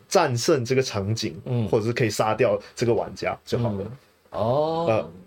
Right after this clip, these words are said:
Speaker 2: 就比较没有，没有 socialize 的部分吗？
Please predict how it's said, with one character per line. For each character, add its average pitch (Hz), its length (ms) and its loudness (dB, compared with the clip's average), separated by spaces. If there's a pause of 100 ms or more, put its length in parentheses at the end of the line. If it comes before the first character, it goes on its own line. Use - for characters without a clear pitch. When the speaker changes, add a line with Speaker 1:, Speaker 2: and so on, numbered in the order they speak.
(100)
Speaker 2:
就 226 280 4
比 147 180 -2
较 202 180 4
没 165 240 0
有， 131 500 2
没 147 160 0
有 151 140 2
socialize 120 880 0
的 101 80 -2
部 95 260 -8
分 92 240 -8 (1000)
吗？ 107 200 -2